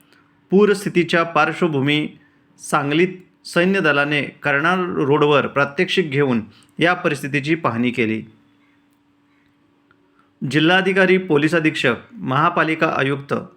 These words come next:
सैन्य दलाचे मेजर, एन डी आर एफ टीम प्रमुख यांची पूरस्थितीबाबत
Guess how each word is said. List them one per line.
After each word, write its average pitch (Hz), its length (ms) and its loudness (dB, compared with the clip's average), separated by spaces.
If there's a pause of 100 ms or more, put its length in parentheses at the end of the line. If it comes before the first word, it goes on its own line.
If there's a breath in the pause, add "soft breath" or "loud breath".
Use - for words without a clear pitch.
(480 soft breath)
सैन्य 185 320 0
दलाचे 156 420 2
मेजर, 127 440 2 (560)
एन 151 220 -2
डी 190 240 0
आर 147 160 2
एफ 151 160 -4 (100)
टीम 156 240 2
प्रमुख 147 520 -2 (480 soft breath)
यांची 147 500 0
पूरस्थितीबाबत 151 1080 0